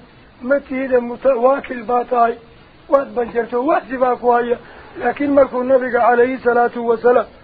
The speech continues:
ciidamada isku duwo oo diyaariyo, markaasuu Ilaah gacmaha u dhigan jiray, "Allaahumma." Kolkaasuu bari, "Yaa munzila alkitaab wa mujriya asaxaab."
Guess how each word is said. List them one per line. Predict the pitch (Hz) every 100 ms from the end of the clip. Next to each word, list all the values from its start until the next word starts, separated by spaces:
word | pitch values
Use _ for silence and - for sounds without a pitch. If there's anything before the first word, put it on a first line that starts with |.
| - - -
ciidamada | 247 254 277 294 277 247
isku | 233 - 277
duwo | 240 240 254 - - -
oo | 330 330 277
diyaariyo, | 277 262 247 247 247 240 240 - - -
markaasuu | 254 247 247 247 202 262
Ilaah | 240 233 220
gacmaha | - 233 247 233
u | 262 247
dhigan | 254 247 247 226
jiray, | 240 247 247 - - - -
"Allaahumma." | 240 254 247 247 247 202 240 247 240 254 285 - - - _ - _ - - _ _ -
Kolkaasuu | 254 254 247 220 240
bari, | 214 294 285
"Yaa | 269 254
munzila | 240 247 220 240 240
alkitaab | 247 - 240 - 247 233 - - _ _ _ _ _ _ - _ _ _ -
wa | 240 247
mujriya | 262 302 269 262 254 247
asaxaab." | - 247 208 262 262 254